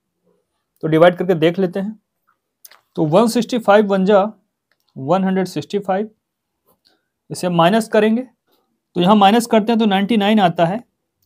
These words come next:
अब नेक्स्ट स्टेप में डिविडेंड से एक डिजिट नीचे आएगी, तो ये ज़ीरो नीचे आएगा। अब वन हंड्रेड सिक्सटी फ़ाइव, सिक्स जा नाइन हंड्रेड नाइंटी होता है,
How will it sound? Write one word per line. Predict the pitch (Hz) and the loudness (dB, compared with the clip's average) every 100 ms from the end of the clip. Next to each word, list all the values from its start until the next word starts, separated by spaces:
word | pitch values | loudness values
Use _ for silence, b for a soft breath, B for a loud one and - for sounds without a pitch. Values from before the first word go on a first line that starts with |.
| _ - | _ -2
अब | 165 | 0
नेक्स्ट | 214 220 | 0 0
स्टेप | - 196 175 | -2 -4 -2
में | 208 294 - 147 | -4 -4 -8 0
डिविडेंड | 160 180 233 220 | 2 4 4 2
से | 220 | 2
एक | 180 | 2
डिजिट | 208 202 | -2 -2
नीचे | 190 185 | -4 0
आएगी, | 170 143 147 | 2 2 -2
तो | 175 | -4
ये | 185 | -4
ज़ीरो | 175 165 214 | -2 -2 0
नीचे | 190 175 226 | -2 -2 -2
आएगा। | 160 139 143 180 _ _ _ _ _ _ _ _ _ _ - | 0 -2 -8 -12 _ _ _ _ _ _ _ _ _ _ 2
अब | 196 240 - _ _ _ _ _ - | 2 2 -4 _ _ _ _ _ -4
वन | 160 226 | 0 4
हंड्रेड | 220 226 240 | 4 2 0
सिक्सटी | 214 202 247 | -4 -4 -4
फ़ाइव, | 202 190 311 - _ _ _ _ _ _ | 2 2 2 -6 _ _ _ _ _ _
सिक्स | - 220 208 | -4 0 0
जा | 190 202 113 - _ _ _ _ _ - | 4 4 2 -4 _ _ _ _ _ -2
नाइन | 160 208 | 2 4
हंड्रेड | 202 202 196 | 2 2 2
नाइंटी | 170 170 226 | 2 2 2
होता | 214 208 214 | 2 2 -2
है, | 240 | -4